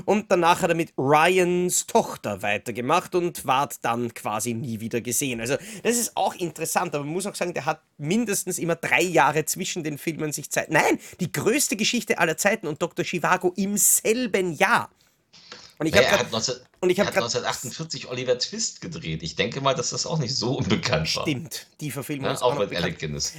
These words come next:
Speaker 1: Aber man darf nicht vergessen, dass Doktor Zhivago und die größte Geschichte aller Zeiten jeweils ziemlich genau zwei hundert Minuten dauern.
Speaker 2: Mhm.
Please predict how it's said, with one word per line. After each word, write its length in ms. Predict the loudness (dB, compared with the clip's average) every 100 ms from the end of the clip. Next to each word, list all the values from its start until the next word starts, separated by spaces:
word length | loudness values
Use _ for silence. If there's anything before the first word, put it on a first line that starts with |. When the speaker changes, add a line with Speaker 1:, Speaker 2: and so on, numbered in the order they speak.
| 0
Speaker 1:
Aber 140 | 0
man 100 | 2
darf 200 | -2 -2
nicht 140 | -4 -8
vergessen, 340 | -8 -6 -6
dass 160 | -8 -8
Doktor 280 | -8 -8
Zhivago 580 | -10 -4 -2 -2 -4 -10 -6
und 380 | -6 -6 -10
die 100 | -12
größte 400 | -8 -6 -6 -8 -12
Geschichte 460 | -10 -12 -12 -8
aller 160 | -8 -4
Zeiten 320 | -4 -4 -8
jeweils 680 | -12 -6 -6 -2 -2 -2 -4
ziemlich 300 | -8 -6 -4
genau 320 | -4 -2 -4 0
zwei 560 | -2 0 0 0 -4 -6 _ _ -18 -8
hundert 800 | -6 -6 -8 -6 -6 -6 -10 -10
Minuten 840 | -8 -8 -10 -14 -14 -12 -10 -12 -8
dauern. 500 | -6 -6 -4 -4 -6 -12 -12
Speaker 2:
Mhm. 640 | -8 -6 -4 -4 -6 -8